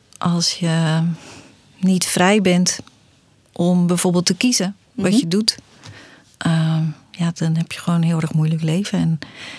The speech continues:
Speaker 1: en in heel veel vormen komen we dat ook vaak wel tegen in het werk. En, ehm, ja,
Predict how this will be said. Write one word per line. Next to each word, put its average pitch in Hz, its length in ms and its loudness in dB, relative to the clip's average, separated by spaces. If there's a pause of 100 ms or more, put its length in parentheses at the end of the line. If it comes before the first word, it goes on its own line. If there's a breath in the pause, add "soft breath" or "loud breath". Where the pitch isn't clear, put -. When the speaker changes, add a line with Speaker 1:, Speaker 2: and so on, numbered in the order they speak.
(140)
Speaker 1:
en 170 300 2
in 170 200 2
heel 165 160 4
veel 170 160 0
vormen 180 360 4
komen 170 280 2
we 170 60 0
dat 170 200 2
ook 151 120 -6
vaak 147 220 0
wel 156 100 -2
tegen 180 280 0
in 156 80 0
het 147 100 0
werk. 190 400 2
En, 156 260 0
ehm, 156 300 0 (360)
ja, - 200 -4